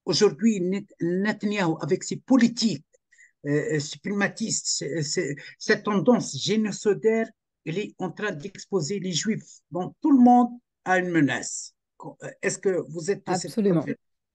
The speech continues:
Speaker 2: Alors,
Speaker 1: Oui.
Speaker 2: je vais revenir, euh, je vais faire un petit peu, euh, je vais revenir sur, euh, le sionisme d'abord, puisque c'est le sionisme dont ma-, dont Netanyahou est le représentant actuel, dont Netanyahou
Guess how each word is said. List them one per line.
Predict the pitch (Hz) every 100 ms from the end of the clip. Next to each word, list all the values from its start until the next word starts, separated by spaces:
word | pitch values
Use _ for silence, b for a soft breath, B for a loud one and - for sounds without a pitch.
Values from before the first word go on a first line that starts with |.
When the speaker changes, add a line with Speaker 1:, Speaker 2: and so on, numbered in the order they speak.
| -
Speaker 2:
Alors, | 175 147
Speaker 1:
Oui. | 165
Speaker 2:
je |
vais | 208
revenir, | 214 202 214 247
euh, | 180
je | 165
vais | 175
faire | 196
un | 180
petit | 170
peu, | 175 208
euh, | 202 170 156 156 151 147 147 143 143 156
je | 151
vais | 170
revenir | 175 165 170 196 196
sur, | - - 170 156
euh, | 156 147 135 127 131 123 104 101 95 85 85 64 -
le | 127 175
sionisme | 165 160 226 202 - 143
d'abord, | 139 131 120 - -
puisque | 147 -
c'est | 143 160
le | 143
sionisme | 147 160 170 170 - 156 135 -
dont | 131 170 170 175
ma-, | 170 160 156 -
dont | 160 170
Netanyahou | 165 160 180 165 175 202
est | 170
le |
représentant | 143 139 156 147 151 175 151 143 _ b b b _ _ _ _ -
actuel, | 165 170 277 269 165
dont | 160 151
Netanyahou | 160 165 170 175 185 196 180